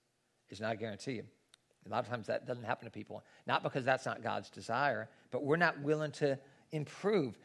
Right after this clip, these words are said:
We sp-, spend so much time blaming them for what they've done. If I, if we spend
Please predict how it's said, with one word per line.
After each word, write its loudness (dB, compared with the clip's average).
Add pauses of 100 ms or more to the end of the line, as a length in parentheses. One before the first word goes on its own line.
(580)
We 4
sp-, -10 (140)
spend 0
so 6
much 6
time 6
blaming 2
them 4
for -4
what 4
they've 2
done. 0 (360)
If -2
I, 8 (200)
if 0
we 6
spend 4